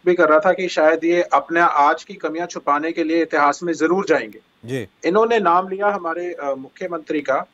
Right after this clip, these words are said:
Speaker 1: और उन्होंने कहा कि वो करप्शन के केस में जेल काट के आएंगे। मैं इनसे आज टीवी पे बैठ के challenge करता हूं, आप मुझे सिर्फ एक रुपए की transaction, एक रुपया भी किसी से लिया हो। बड़ा दिलचस्प है, मैंने, हम शुरू से कहते हैं ये भूपेंद्र सिंह हुड्डा द्वारा, कांग्रेस द्वारा राजनीति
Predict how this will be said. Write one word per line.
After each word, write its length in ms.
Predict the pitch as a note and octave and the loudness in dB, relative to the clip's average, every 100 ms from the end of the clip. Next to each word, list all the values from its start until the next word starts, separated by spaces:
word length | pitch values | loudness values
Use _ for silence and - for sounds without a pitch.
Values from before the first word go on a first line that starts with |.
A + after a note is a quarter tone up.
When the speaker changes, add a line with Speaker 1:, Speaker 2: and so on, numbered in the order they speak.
| C3+ | 2
Speaker 1:
और 180 | C#3 | 4
उन्होंने 340 | D3 D3+ D#3+ D#3+ | 4 -2 -2 0
कहा 240 | D3 C#3+ | 4 4
कि 140 | D3+ E3+ | 4 0
वो 120 | E3+ | 0
करप्शन 480 | - E3 - G#3 F#3+ | 2 0 0 -4 -4
के 120 | F#3+ | -4
केस 280 | D#3+ D3+ E3 | -2 -2 -2
में 120 | D3+ | -2
जेल 180 | C3+ B2 | -2 -2
काट 240 | A#2+ A2+ | -2 -4
के 120 | - | -8
आएंगे। 180 | A2 G#2 _ _ _ _ _ _ C3 | -14 -14 _ _ _ _ _ _ -2
मैं 240 | F#3+ A#3 | 2 2
इनसे 260 | A#3 B3 A#3 | 0 2 2
आज 260 | A#3+ - - | 2 -2 -10
टीवी 240 | F#3 F#3 A3+ | -10 -10 -2
पे 140 | A3+ | 0
बैठ 280 | E3+ E3+ E3+ | 2 0 0
के 100 | A3 | -4
challenge 440 | A3 F3 F3+ A3+ | 0 0 0 0
करता 300 | F#3+ D3 C3+ | -2 -2 -4
हूं, 180 | C#3+ E3+ | -6 0
आप 200 | G3 G#3 - | 0 0 -8
मुझे 280 | E3 F#3 A3 | -8 -4 -4
सिर्फ 320 | - G3+ A#3+ - _ F#3 | -4 -4 -4 -8 _ 4
एक 320 | A3+ C4+ B3 | 4 6 2
रुपए 500 | - C#3+ D#3+ B3+ A#3+ | -2 -4 2 4 4
की 180 | A#3 A#3 | 0 -8
transaction, 680 | F#3+ F3 E3+ F3+ - G#3 | 0 0 0 -4 -6 -2
एक 160 | G#3+ G#3 | 0 0
रुपया 400 | E3+ E3+ A#3+ B3+ | -2 0 2 2
भी 100 | B3 | 0
किसी 240 | A3+ G#3 | -8 -14
से 160 | F#3+ F#3+ | -12 -10
लिया 200 | D#3 C#3+ | -8 -6
हो। 180 | A#2+ - _ _ _ _ _ _ - | -8 -12 _ _ _ _ _ _ 0
बड़ा 160 | G3+ C#4 | 2 2
दिलचस्प 560 | A#3+ A#3+ B3+ B3+ - | 0 -2 -4 -4 -2
है, 100 | A#3+ | -4
मैंने, 220 | A3+ A#3 | -4 -6
हम 220 | A#3 G#3 G#3+ | -4 -4 -4
शुरू 260 | A3 A#3+ | -6 -4
से 140 | B3+ C4+ | -2 0
कहते 300 | A#3+ A#3+ B3+ | 0 0 -4
हैं 80 | |
ये 300 | B3 A#3+ C4 | 0 4 4
भूपेंद्र 680 | B3+ - - D#3+ G#3 G#3+ A#3+ | 2 -6 -4 0 2 2 0
सिंह 180 | B3+ B3 | 0 -2
हुड्डा 260 | G#3 F3 A3+ | 0 2 2
द्वारा, 280 | A3+ A#3 A#3+ | 2 0 0
कांग्रेस 400 | G#3+ G3 G#3 A3 | -2 -6 -8 -6
द्वारा 360 | G#3 G#3 A3+ | 0 2 2
राजनीति 760 | G#3+ E3 E3+ F3 G3+ G3+ B3+ | 0 0 0 -2 -8 -6 -6